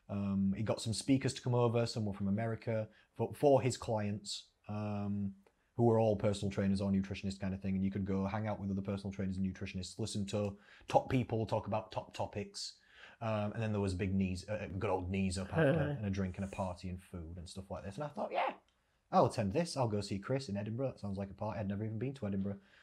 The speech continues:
Speaker 1: Went to the castle. It was Fringe Festival at the same time. Went to watch some
Speaker 2: Mm.
Speaker 1: comedy. Fuck,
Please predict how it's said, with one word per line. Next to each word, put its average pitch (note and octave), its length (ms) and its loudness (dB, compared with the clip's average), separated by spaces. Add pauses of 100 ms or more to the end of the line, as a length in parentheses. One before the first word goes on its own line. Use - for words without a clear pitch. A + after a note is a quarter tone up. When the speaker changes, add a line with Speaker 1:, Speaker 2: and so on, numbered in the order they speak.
(100)
Speaker 1:
Went F#2 140 -6
to - 80 -10
the F2 80 -6
castle. D3+ 640 0
It - 100 -4
was G#2+ 120 -6
Fringe D3 320 0
Festival D3+ 400 -2
at F#2+ 40 -2
the A2+ 60 -6
same A2 220 -2
time. C#3+ 320 0
Went C#4 120 8
to D4+ 60 6
watch D4+ 220 4
some C#4+ 140 6
Speaker 2:
Mm. C4 60 4
Speaker 1:
comedy. D#3+ 420 2 (540)
Fuck, - 160 -16